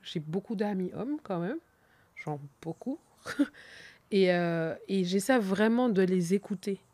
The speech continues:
de comprendre, tu vois. Et c'est comme ça que des fois, je vois comment dans un couple, tu peux... Euh, dans un couple, en tout cas hétéro, pour ma part, mais ça doit être, bon, je connais pas les, les,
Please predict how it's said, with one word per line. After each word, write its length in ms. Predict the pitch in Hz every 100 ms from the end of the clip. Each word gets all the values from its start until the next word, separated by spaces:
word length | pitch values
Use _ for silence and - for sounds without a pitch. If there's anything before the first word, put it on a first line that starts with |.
| _
de 80 | 190
comprendre, 600 | - 214 - 240 233 233
tu 80 | 220
vois. 160 | 233 202
Et 40 |
c'est 120 | 196
comme 160 | 190 185
ça 120 | 240
que 120 | 233
des 120 | 202
fois, 200 | 208 220
je 100 | 202
vois 320 | 180 175 202 233 - - -
comment 400 | - 202 202 190
dans 260 | 180 175 180
un 100 | 180
couple, 380 | - 254 - - _ _ _ _ - _ -
tu 120 | 214
peux... 120 | 190 208 208 196 190 185 180 170
Euh, 240 | 95 110 - - -
dans 220 | 170 160
un 40 | 160
couple, 400 | 190 175 185 170
en 60 | 160
tout 100 | -
cas 180 | 156 160
hétéro, 500 | 160 165 175 269 277 _ -
pour 100 | 165
ma 160 | 156
part, 320 | 147 220 294 - _ _ _ _ _ _ -
mais 180 | 185 165
ça 180 | - 165
doit 140 | 170
être, 100 | 170 _ _ _ _ _ -
bon, 160 | 175 156
je 140 | 170
connais 260 | - 180 185
pas 140 | 180
les, 160 | 160 165
les, 320 | 170 170